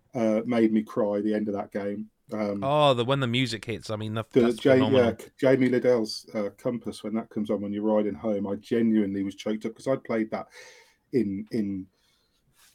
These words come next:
Speaker 1: I, I marathoned that game. I couldn't put it down, the first one.
Speaker 2: It's Dead Man's Gun for
Speaker 1: Um,
Speaker 2: me. When that starts playing, I'm like, oh, it,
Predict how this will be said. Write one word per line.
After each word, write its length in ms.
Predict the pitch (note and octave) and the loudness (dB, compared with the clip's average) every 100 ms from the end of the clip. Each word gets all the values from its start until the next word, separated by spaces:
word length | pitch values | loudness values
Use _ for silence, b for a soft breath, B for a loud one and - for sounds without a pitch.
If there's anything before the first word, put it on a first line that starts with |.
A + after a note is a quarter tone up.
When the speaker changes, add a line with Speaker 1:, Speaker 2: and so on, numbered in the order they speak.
| - | 2
Speaker 1:
I, 80 | A#2 | 2
I 280 | A2 B2+ | 2 2
marathoned 680 | A2 G#2+ G#2+ G#2+ G2+ G#2 F#2 | 6 6 6 4 2 -6 -8
that 160 | F2+ - | -12 -10
game. 200 | G2 F#2+ | -10 -8
I 60 | F2+ | -10
couldn't 400 | - B2 G#2 G#2 | -6 -6 -6 -6
put 160 | A2 G#2+ | -6 -6
it 100 | - | -8
down, 360 | G2 F#2 F#2 - | -10 -10 -14 -18
the 80 | - | -16
first 380 | - G2 - - | -10 -10 -10 -14
one. 80 | |
Speaker 2:
It's 100 | F#2 | -10
Dead 200 | - D3 | -2 0
Man's 280 | C#3 G#2+ G2+ | 2 0 0
Gun 240 | - A2 A2+ | 0 0 2
for 100 | G#2 | 0
Speaker 1:
Um, 60 | |
Speaker 2:
me. 120 | F#2+ | 0
When 160 | F#2+ G2+ | 0 -2
that 140 | A2+ | -4
starts 320 | - G#2+ G2 - | -4 -2 -2 -2
playing, 380 | G#2+ G2 F#2 | 0 2 0
I'm 140 | F#2 F#2 | -4 -4
like, 260 | F2+ F2+ - C#2+ | -4 -4 -10 -12
oh, 180 | F2 E2 | -12 -10
it, 220 | E2 E2+ | -14 -14